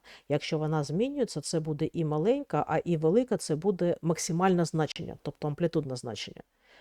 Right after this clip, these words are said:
Про це ми будемо казати в наступній темі, але я вже тут намагалась все ж таки по значенню давати, е, правильний, тому що, е, це змінна величина. І ось тут ми можемо сказати, що я хочу порівняти енергію,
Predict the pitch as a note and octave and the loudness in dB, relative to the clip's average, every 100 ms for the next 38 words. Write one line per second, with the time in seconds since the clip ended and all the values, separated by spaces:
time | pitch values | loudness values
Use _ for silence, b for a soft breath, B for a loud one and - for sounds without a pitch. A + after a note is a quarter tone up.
0 | b C#3+ D3+ F#3 E3 D#3+ D#3+ C#3+ C3 D#3+ | b 2 4 6 6 8 6 4 2 4
1 | D#3 D3+ C#3+ D3 - D#3 - D3 - D4 | 6 6 4 -2 0 -2 0 2 6 6
2 | C4 - D#3+ D#3+ G3 G3+ B B B D#3 | 6 4 4 8 8 6 B B B 4
3 | E3+ D3+ D#3+ D#3+ A#3 A#3 G3+ D3+ D3+ D3+ | 6 6 4 4 4 4 2 2 2 2
4 | F#3 F3 D#3+ - D#3+ - C#3+ C#3+ - D3+ | 4 4 2 2 2 2 -4 -4 -2 0
5 | F#3+ G#3+ E3 D3+ D3 D3+ D#3+ D#3+ - - | 0 0 0 -2 0 2 2 0 -6 -8
6 | - - - F3+ D#3+ C#3 D2 - - - | -8 -8 0 4 4 4 -4 -8 -8 -6
7 | C#3 C#3+ - D3+ - B B B B - | -4 -2 2 0 0 B B B B -2
8 | C#3+ - F#3 E3 F#3 F3+ D3+ C3+ C3 - | -2 2 4 6 8 6 6 0 -2 -4
9 | C3+ A2+ - _ _ _ _ _ _ _ | -4 -6 -10 _ _ _ _ _ _ _
10 | _ E3 F3+ F3 C4 B3+ A3+ A3 F#3 F3+ | _ 8 10 10 4 2 6 6 4 2
11 | D#3+ - G#3+ D4+ C#4+ - F3+ - G3 - | 2 2 2 2 0 2 4 6 2 6
12 | F#3 - E3+ D3+ F3 F3 F3+ F3+ D#3 D3 | 4 6 4 6 4 2 4 2 2 -2
13 | - b b b - E3+ F3+ F#3 D3+ E3 | -4 b b b 2 6 10 10 8 6
14 | D#3 D3 F#3 | 6 6 0